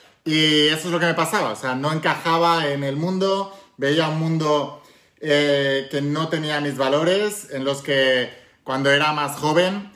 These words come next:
y me quedaba con mi grupo de amigos, se podía hablar de chicas, se podía hablar de salir de fiesta, se podía hablar de,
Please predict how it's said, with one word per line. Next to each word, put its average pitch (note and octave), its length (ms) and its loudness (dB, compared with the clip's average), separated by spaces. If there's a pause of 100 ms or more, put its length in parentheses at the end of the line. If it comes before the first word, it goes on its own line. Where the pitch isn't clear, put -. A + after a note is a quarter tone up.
(140)
y C3+ 140 -8
me C3+ 120 -4
quedaba C#3+ 260 0
con D3 120 -2
mi D3 80 0
grupo C#3 240 0
de C3+ 60 2
amigos, D#3+ 500 0 (260)
se - 160 -4
podía D3 300 4
hablar C#3+ 280 2
de C3+ 360 0
chicas, F#3 580 0
se E3 80 -4
podía C#3+ 260 2
hablar C#3+ 160 2
de C#3 80 -2
salir C3+ 220 -2
de B2+ 80 -2
fiesta, F3 600 0
se E3+ 100 -8
podía C#3 260 -2
hablar C#3 260 0
de, C3 400 0